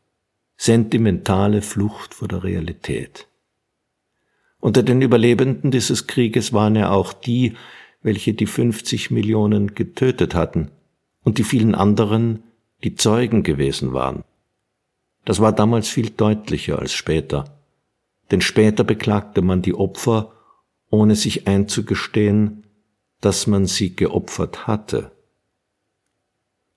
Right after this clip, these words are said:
Und so fand man es in Deutschland, wo ich mich von neunzehnhundertfünfundvierzig bis neunzehnhundertsiebenundvierzig aufhielt, nicht besonders schwierig, den Judenmord in diese damals wirklich noch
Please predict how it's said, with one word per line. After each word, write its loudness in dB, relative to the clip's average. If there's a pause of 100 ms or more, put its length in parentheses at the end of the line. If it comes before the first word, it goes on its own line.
(120)
Und -2
so 0
fand 0
man 2
es -2
in -2
Deutschland, 2 (760)
wo 0
ich 0
mich 2
von 2
neunzehnhundertfünfundvierzig 0
bis -4
neunzehnhundertsiebenundvierzig -2
aufhielt, -2 (540)
nicht -2
besonders -2
schwierig, -2 (580)
den 2
Judenmord 2
in 0
diese -2
damals 0
wirklich -4
noch -6